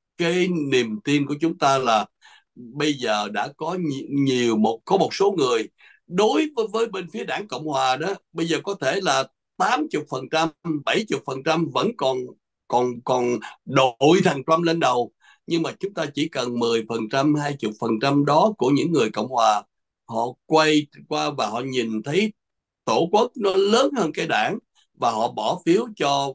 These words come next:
Kamala Harris, hoặc là họ chỉ cần nằm nhà thôi đó, là chúng ta thấy cái, có một cái niềm tin là dân chủ, cái nền dân chủ của chúng ta sẽ chiến thắng, cái bản hiến pháp của chúng ta sẽ chiến thắng. Nó, nó rõ,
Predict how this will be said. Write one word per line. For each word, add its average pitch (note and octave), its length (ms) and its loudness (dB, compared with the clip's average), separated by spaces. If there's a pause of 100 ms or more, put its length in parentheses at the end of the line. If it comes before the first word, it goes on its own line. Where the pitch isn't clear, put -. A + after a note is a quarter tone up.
(140)
Kamala C#3+ 280 -2
Harris, C#3+ 400 -2 (400)
hoặc D#3 260 4
là D3 220 4
họ C3 300 -4
chỉ D#3 120 -6
cần C3 320 -8
nằm B2 280 -2
nhà B2 440 4
thôi D#3 260 0
đó, D#3+ 120 -2 (640)
là A#2 280 -4
chúng D#3+ 140 -4 (140)
ta C3+ 180 2
thấy F3 300 2 (340)
cái, F3+ 180 4 (360)
có F3+ 140 0
một D#3+ 140 -2
cái E3 100 4
niềm A#2 380 0
tin C#3+ 220 4
là G#2+ 340 4 (260)
dân C#3+ 280 2 (140)
chủ, E3 80 -2 (120)
cái E3+ 100 4
nền A2 380 2
dân B2+ 260 0
chủ C3 280 -2
của D3+ 120 -6
chúng E3 140 -2 (260)
ta B2 160 0
sẽ A2+ 220 -4
chiến E3 180 0
thắng, D3+ 220 2 (320)
cái F3+ 120 2
bản A#2 240 0
hiến F3+ 200 4
pháp F3 200 -2
của D#3 140 -2
chúng F3 120 -10
ta B2+ 160 -6
sẽ A#2+ 200 -4
chiến E3 160 0
thắng. D#3 160 0 (140)
Nó, E3+ 160 2 (180)
nó E3+ 180 -4 (220)
rõ, D3+ 560 2